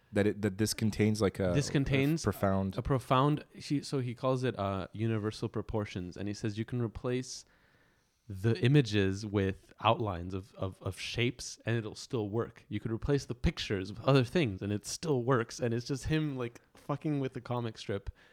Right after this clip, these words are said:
Speaker 2: in many different ways and saying, "It still works. These are universal proportions.
Speaker 1: Mm-hmm.
Speaker 2: How can a mere mortal stumble?" And, and, and he's so convincing in his role that I,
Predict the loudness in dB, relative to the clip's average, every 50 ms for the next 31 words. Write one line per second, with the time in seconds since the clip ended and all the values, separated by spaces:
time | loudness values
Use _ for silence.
0 | _ _ _ -4 -2 0 2 2 2 2 2 0 0 -2 -2 0 0 2 2 0
1 | -2 -4 -6 -10 -12 -12 -14 -14 -12 -12 -12 -8 -6 -6 -4 -4 -4 -6 -6 -8
2 | -8 -10 -12 -14 -8 -8 -6 -4 -4 -4 -4 -4 -4 -4 -4 -4 -6 -8 -10 -10
3 | -12 -14 -14 -16 -8 -4 -4 -4 -4 -4 -10 -14 -14 -8 -6 -4 -4 -4 -4 -6
4 | -10 _ _ -6 -6 -4 -4 -2 -2 -2 -2 0 0 0 0 0 -2 0 0 0
5 | 0 0 -2 -2 -6 -8 -12 -16 _ _ _ _ _ _ _ _ _ _ _ _
6 | -16 -10 -2 -2 0 0 0 -2 -2 -4 -4 -2 -2 -4 -2 -2 0 -2 -2 -2
7 | -2 -6 -6 -4 -4 -2 -2 -2 -4 -2 -2 -2 -2 -2 -2 -2 0 0 0 2
8 | 0 2 0 0 0